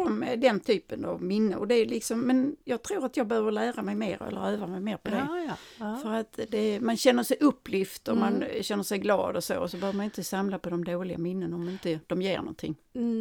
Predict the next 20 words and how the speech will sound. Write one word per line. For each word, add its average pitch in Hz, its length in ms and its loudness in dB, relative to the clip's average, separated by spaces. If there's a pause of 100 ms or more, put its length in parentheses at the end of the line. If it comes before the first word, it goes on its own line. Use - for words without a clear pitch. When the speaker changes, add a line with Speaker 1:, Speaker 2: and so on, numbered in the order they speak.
Speaker 2:
Nej, 214 580 2
nej, 208 380 2
det 202 100 -2
behöver 214 340 0
man 202 220 -2
ju 196 180 -2
inte - 840 -6
göra 185 400 -2 (140)
förstås. - 800 -6
Ibland 262 440 2
så 202 180 -2
kan 247 200 -4
jag 220 200 0
känna 196 360 -2
att 180 120 -6 (960)
även 190 520 -4
ett - 280 -8
dåligt 214 440 4
minne 196 360 -2
kan, 185 300 -4